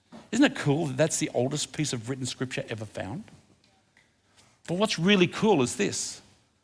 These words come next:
That passage of scripture in Num-, Numbers chapter six, it's called the priest's blessing.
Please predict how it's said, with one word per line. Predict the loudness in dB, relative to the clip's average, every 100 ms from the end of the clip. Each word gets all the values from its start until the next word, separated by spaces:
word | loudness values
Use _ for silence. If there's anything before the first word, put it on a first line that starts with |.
| _ _ _ 0
That | 6
passage | 6 6 4
of | 2
scripture | 2 0 2 2
in | 4
Num-, | 4 4 4
Numbers | 2 2 0
chapter | -2 -2 -2
six, | -2 -2 -2 -4 -4 -12 _ -20 _ _ _ _ _ _ _ _ _ -10
it's | -8
called | -2 4 6 4 2
the | -6
priest's | -4 -2 0 0 -2 -4 -6 -10 _
blessing. | -4 -2 0 -2 -6